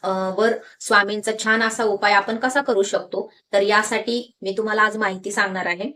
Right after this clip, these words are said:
हा जो उपाय आपण करणार आहोत त्यासाठी आपल्याला कुठे, अ, लांब जाण्याची गरज नाही, कुठे बाहेर जाऊन करण्याची गरज नाही. अ, तसंच आपल्याला खूप असा, अ,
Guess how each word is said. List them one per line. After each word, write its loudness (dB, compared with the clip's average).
हा 4
जो 6
उपाय 8
आपण 4
करणार 2
आहोत 4
त्यासाठी 2
आपल्याला 2
कुठे, 0
अ, -2
लांब 6
जाण्याची 0
गरज 2
नाही, 0
कुठे -2
बाहेर 4
जाऊन 2
करण्याची 0
गरज 4
नाही. 2
अ, -4
तसंच 0
आपल्याला 0
खूप 0
असा, 6
अ, -4